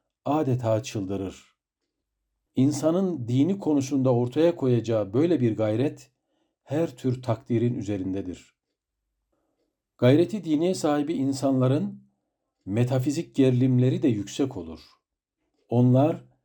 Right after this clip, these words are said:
dine ait meselelerde oldukça duyarlı ve hassas davranırlar. Topyekün insanlığın ve özellikle Müslümanların derdini bir yangın gibi içlerinde hissederler.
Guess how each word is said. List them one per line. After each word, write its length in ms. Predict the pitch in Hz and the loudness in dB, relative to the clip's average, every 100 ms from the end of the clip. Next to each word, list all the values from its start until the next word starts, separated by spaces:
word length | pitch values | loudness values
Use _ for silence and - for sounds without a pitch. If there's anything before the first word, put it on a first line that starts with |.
| _ _ _ _ | _ _ _ _
dine 300 | 120 120 139 | -2 0 4
ait 320 | 175 135 127 | 4 2 0
meselelerde 720 | 123 123 131 123 123 127 123 | -2 -2 -2 0 0 0 0
oldukça 640 | - 120 120 165 - 131 110 | -2 -4 -4 -6 -2 -2 0
duyarlı 680 | 113 113 110 110 156 165 - | 0 2 2 0 0 -2 -8
ve 100 | 104 | -10
hassas 580 | - - 123 - 127 - | -6 -6 -6 -4 -4 -4
davranırlar. 800 | 98 90 92 90 85 87 - _ _ _ _ _ _ _ _ - | -8 -8 -8 -8 -10 -14 -18 _ _ _ _ _ _ _ _ -2
Topyekün 520 | 180 190 156 135 147 | 0 4 2 2 2
insanlığın 760 | 139 131 135 135 135 143 180 139 | 2 2 2 2 2 0 0 -2
ve 100 | - | 0
özellikle 540 | 123 131 139 175 147 | 2 4 2 2 -2
Müslümanların 840 | 131 127 135 127 131 127 156 143 | -2 -2 -2 0 2 0 0 0
derdini 600 | 123 123 117 120 156 175 - _ _ _ | 2 2 2 0 0 -4 -12 _ _ _
bir 160 | 123 123 | -2 0
yangın 600 | 117 123 123 127 180 147 | 2 2 2 2 0 -2
gibi 180 | 120 135 | -2 -4
içlerinde 560 | 127 123 113 113 104 | -8 -6 -4 -4 -6
hissederler. 920 | - 139 - 98 90 85 85 85 _ | -8 -10 -10 -8 -8 -8 -12 -16 _